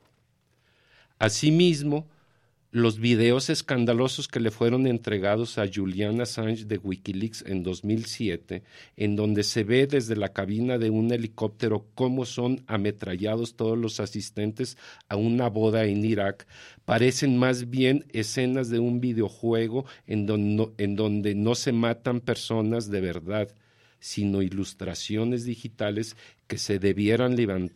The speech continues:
levantar apenas se oprimiera un botón, restituyéndosele la vida truncada con los disparos. Pero no es así. En aquel video,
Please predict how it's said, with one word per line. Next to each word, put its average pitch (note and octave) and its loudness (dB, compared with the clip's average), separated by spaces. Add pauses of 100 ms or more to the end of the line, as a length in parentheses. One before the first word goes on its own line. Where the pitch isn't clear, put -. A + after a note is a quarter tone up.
levantar F#2+ -2
apenas A2+ -2
se - -2
oprimiera G2 -2
un G2+ -2
botón, E2+ -8 (560)
restituyéndosele B2 -2 (340)
la F#2+ -4
vida A2 -2
truncada G#2 -2 (380)
con F#2+ -2
los F2 -2
disparos. E2 -10 (640)
Pero G2+ 2
no A#2 4
es C3+ 2
así. D#3 -4 (540)
En F#2+ 0
aquel A2+ 2
video, A#2+ 2